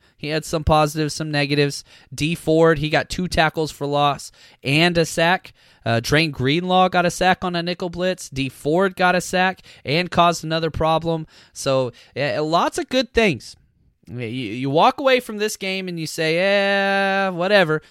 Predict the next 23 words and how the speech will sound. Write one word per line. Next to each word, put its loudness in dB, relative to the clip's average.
No, 0
lots 0
of 2
good 2
things -4
are -4
here. -8
Um, -10
usually -2
our 0
offense -2
is -4
struggling -2
and -4
our 0
defense -4
is -8
just -4
mollywhopping 0
people. -6
Well, 2
guess -4
what? 4